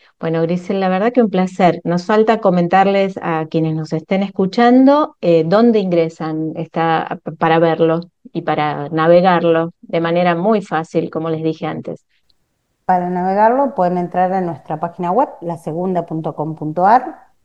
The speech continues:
Speaker 2: Entran en el, la parte de, el apartado institucional dentro de sostenibilidad o directamente en el browser escriben lasegunda punto com punto ar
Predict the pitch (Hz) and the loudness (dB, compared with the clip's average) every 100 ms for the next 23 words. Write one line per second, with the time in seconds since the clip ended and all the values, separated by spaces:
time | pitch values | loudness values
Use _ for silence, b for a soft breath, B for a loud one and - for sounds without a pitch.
0 | _ _ _ 202 180 175 170 170 160 160 | _ _ _ -4 -4 -2 -4 -4 -6 -6
1 | 156 156 156 156 156 156 165 165 156 151 | -6 -6 -8 -8 -6 -6 -6 -4 -4 -4
2 | 151 147 151 151 156 147 147 170 175 165 | -6 -6 -8 -8 -6 -6 -4 -2 -2 -6
3 | 160 156 160 180 233 247 190 156 160 160 | -8 -10 -8 -2 0 0 -2 -6 -8 -8
4 | 156 156 151 160 220 285 294 190 175 175 | -12 -8 -6 0 2 4 2 0 -4 -2
5 | 165 170 180 185 165 156 175 202 202 202 | -2 -2 -4 -6 -6 -4 0 0 0 -4
6 | 160 - 165 156 151 160 175 165 160 156 | -4 -6 -4 -4 -6 -8 -6 -6 -6 -6
7 | 151 160 165 170 160 160 170 175 | -6 -6 -6 -6 -2 -2 -2 -8